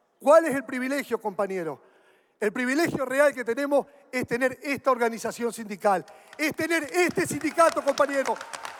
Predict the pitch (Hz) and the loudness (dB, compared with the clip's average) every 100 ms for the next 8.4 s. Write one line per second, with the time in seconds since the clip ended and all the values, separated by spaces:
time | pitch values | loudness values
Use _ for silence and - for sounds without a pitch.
0 | - - 269 - 320 403 403 - 302 320 | -14 -8 -6 2 6 8 6 4 -2 -2
1 | 311 - 370 339 330 311 302 285 370 359 | 0 6 6 6 0 -6 -2 4 6 6
2 | 330 285 359 - 330 - - - 339 359 | 4 2 0 -2 -4 -6 -12 0 6 6
3 | 339 320 302 311 330 285 302 302 294 226 | 6 2 2 2 4 6 6 4 4 -2
4 | - - - - - - - - 381 320 | -4 -10 -10 -14 -12 -12 0 8 10 8
5 | 214 - - - - - - 240 392 330 | 2 -2 -4 -14 -14 -14 -8 2 2 4
6 | 339 330 294 311 294 240 180 - - - | 2 4 6 6 4 4 0 -8 -14 -14
7 | - - - - - - - - 262 262 | -14 -14 -14 -16 -14 -14 -14 -2 -2 0
8 | 330 359 381 330 | 4 6 6 6